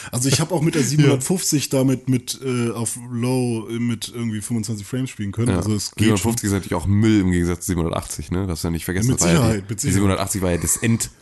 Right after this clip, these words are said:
Speaker 3: war ja die Endausstattung
Speaker 1: Siebenhundertachtzig, wie viel
Speaker 3: der
Speaker 1: hat, hatte ich schon,
Speaker 3: Siebenhunderter.
Speaker 1: hatte ich schon irgendwie, äh, vier Gigabyte oder
Speaker 3: Nee,
Speaker 1: so?
Speaker 3: zwei, glaub ich.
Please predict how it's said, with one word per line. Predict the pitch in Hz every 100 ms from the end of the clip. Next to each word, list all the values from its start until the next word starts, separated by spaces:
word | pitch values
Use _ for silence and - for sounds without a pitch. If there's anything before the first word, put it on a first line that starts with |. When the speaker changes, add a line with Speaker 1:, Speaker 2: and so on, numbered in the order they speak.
| _ _ _
Speaker 3:
war | -
ja | 85
die | 82 -
Endausstattung | 117 110 - - - - 95
Speaker 1:
Siebenhundertachtzig, | 107 160 165 175 85 - 156
wie |
viel | 147 90
Speaker 3:
der | 78
Speaker 1:
hat, | -
hatte | 143
ich |
schon, | 101
Speaker 3:
Siebenhunderter. | 110 85 80 78
Speaker 1:
hatte | 151 143
ich |
schon | - 139
irgendwie, | 143 139 131 139 135
äh, | 131 127 127 123
vier | - 131
Gigabyte | 123 165 165 185 175
oder | -
Speaker 3:
Nee, | -
Speaker 1:
so? | -
Speaker 3:
zwei, | 71 71
glaub | 98 82
ich. | -